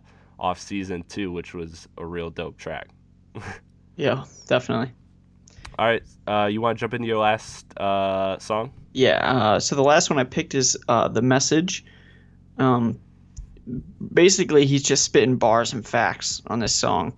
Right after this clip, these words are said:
Speaker 2: He's, he's flexing his pen game, and definitely doesn't disappoint. This is, this is kind of, I would, this is one of the songs that, um, for somebody who doesn't know who John Connor is, I would tell them to go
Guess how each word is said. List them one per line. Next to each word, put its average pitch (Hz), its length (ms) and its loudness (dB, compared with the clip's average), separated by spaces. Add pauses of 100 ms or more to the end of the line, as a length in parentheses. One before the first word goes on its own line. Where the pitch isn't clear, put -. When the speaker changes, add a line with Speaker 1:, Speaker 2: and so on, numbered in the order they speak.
Speaker 2:
He's, - 460 2
he's 131 200 -2
flexing 139 360 2
his 131 140 2
pen 139 240 4
game, 135 380 4 (520)
and 127 320 0
definitely 151 380 2
doesn't 143 280 2
disappoint. 147 640 -2
This 147 200 2
is, - 260 0 (340)
this 170 160 2
is 156 120 0
kind 170 320 0
of, 147 240 0 (120)
I 165 80 4
would, 202 220 2 (200)
this 185 220 4
is 185 100 -6
one 175 140 0
of 156 80 -2
the 156 60 -4
songs 160 400 0
that, 135 240 0 (440)
um, 123 400 2 (640)
for 147 100 0
somebody 143 320 2
who 139 100 -2
doesn't 131 260 2
know 127 120 6
who 135 120 2
John 123 260 2
Connor 131 300 2
is, 131 100 2
I 123 60 2
would 131 160 2
tell 143 180 4
them 139 160 4
to 131 80 4
go 127 340 4